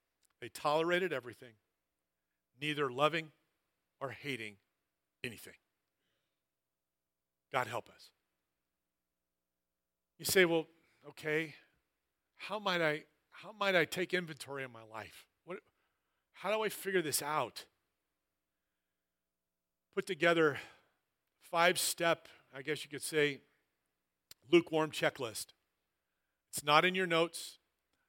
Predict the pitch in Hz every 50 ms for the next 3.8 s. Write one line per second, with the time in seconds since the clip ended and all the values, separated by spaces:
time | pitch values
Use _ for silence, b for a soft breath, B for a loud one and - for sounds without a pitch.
0 | _ _ _ _ - 139 139 151 165 170 175 170 180 170 - - 185 170 175 -
1 | - - 180 180 180 143 147 139 143 139 139 147 156 156 160 165 175 175 175 170
2 | - - - 196 185 - - 165 147 139 135 139 151 170 - 196 - - 185 190
3 | 180 190 165 - 190 185 - - - 156 139 147 147 - - 143